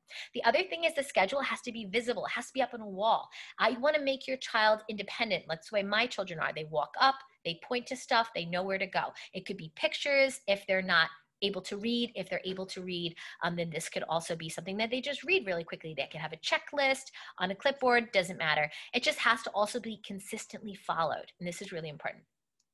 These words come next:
All right, so a lot of what we're doing is gonna be managed by time. And teaching our children to follow routines creates responsible adults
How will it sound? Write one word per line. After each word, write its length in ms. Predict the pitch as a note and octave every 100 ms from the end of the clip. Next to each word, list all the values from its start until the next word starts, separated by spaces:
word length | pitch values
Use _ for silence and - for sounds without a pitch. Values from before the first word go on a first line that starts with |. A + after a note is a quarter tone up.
| _ _ _ _ - -
All 60 | F#3+
right, 160 | - - - - - _
so 640 | - B3 A3+ A#3 A3+ - _ _ _ _ _ _ _ _ _ _ _
a 60 | A3+
lot 200 | A#3+ D#4
of 60 | D#4
what 160 | D4+
we're 80 | C#4
doing 340 | A#3+ B3 A#3
is 100 | G#3+
gonna 140 | - G3+
be 140 | G#3
managed 340 | F#3+ E3 F3 D3+
by 140 | D3+
time. 380 | - E3 C#3+ C#3+ - _ _ _ - - -
And 180 | F#3+ G3
teaching 300 | - C4 D#4+ D#4
our 100 | D4
children 380 | - B3 B3
to 100 | -
follow 340 | - G#3 G#3 G3+
routines 560 | F#3+ - G3+ G3+ G#3
creates 520 | - - G3 F3 F3 -
responsible 520 | G3 - D#3 - E3
adults 520 | D#3+ D3 A#3+ - -